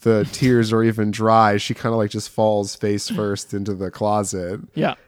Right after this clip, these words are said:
Speaker 1: and wakes up as Jennifer Garner at the height of her career.
Speaker 2: In the year two thousand four.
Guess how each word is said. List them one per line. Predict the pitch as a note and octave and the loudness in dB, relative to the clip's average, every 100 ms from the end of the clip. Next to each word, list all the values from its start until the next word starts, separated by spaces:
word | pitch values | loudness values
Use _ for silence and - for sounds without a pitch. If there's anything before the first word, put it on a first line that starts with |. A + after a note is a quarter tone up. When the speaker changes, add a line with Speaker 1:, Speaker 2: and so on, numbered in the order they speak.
| _ - | _ -4
Speaker 1:
and | A2 G#2+ G#2 | -2 0 2
wakes | G#2+ G#2 - A2 | 2 0 -2 0
up | G#2 G2 _ - | 0 -2 _ -10
as | G#2 G2 F#2+ F#2+ - - - - | -6 -6 -6 -8 -10 -10 -10 -8
Jennifer | - A2+ A2+ A#2+ | -2 0 0 -2
Garner | A2 A#2 C3 A2 | 0 2 4 4
at | G#2 | 2
the | A2 | 2
height | A2 A2 | 4 4
of | A2 | 4
her | A#2 | 0
career. | - A#2 A#2+ A2+ - - _ _ - | 0 0 2 0 -4 -14 _ _ -2
Speaker 2:
In | G3 | 2
the | G3 | 2
year | F#3+ F3+ | 2 0
two | F#3+ E3 | -2 -4
thousand | D3+ C#3 C3+ | -2 -4 -8
four. | D3+ C3+ - | -8 -8 -10